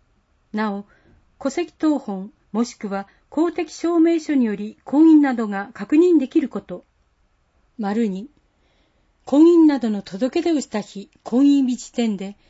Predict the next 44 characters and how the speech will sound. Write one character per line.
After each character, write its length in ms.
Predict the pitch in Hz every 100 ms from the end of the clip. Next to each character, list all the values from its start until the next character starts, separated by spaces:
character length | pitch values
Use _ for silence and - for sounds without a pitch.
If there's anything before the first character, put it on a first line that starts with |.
| _
申 280 | - 220 254
請 260 | - 240 220
者、 240 | - 208
配 320 | - - 233
偶 180 | 233 233
者 300 | - 208 226
い 100 | - 196
ず 100 | 247
れ 120 | 240
か 120 | 214
が 200 | 190 -
三 280 | - 214 262
十 140 | 311
歳 280 | 330 - 294
未 180 | 254 233
満。 260 | 220 190 240 _ _ _ _ _ _ _ _ _ _ _ _ _ _ _ _ _ _ _ _ -
丸 220 | 196 220
三、 380 | - 185 185 240 _ _ _ _
補 140 | 226
助 180 | 262 339
金 240 | 370 349
の 80 | 262
申 260 | - 240 254
請 260 | - 247
日 120 | 208 185
が 240 | 185 190 _ _ _
婚 280 | - 247 302
姻 280 | 311 320 311
日 120 | 233
か 160 | - 196
ら 180 | 196 - -
二 140 | 220
年 260 | 254 311 285
以 60 |
内 240 | 233 214 196
の 160 | 202 -
丸 280 | 208 254
一 220 | 349 349 269
に 80 |
該 220 | 208 208 214
当 180 | 240
す 120 | 226 214
る 80 |
方。 360 | 208 185 - 185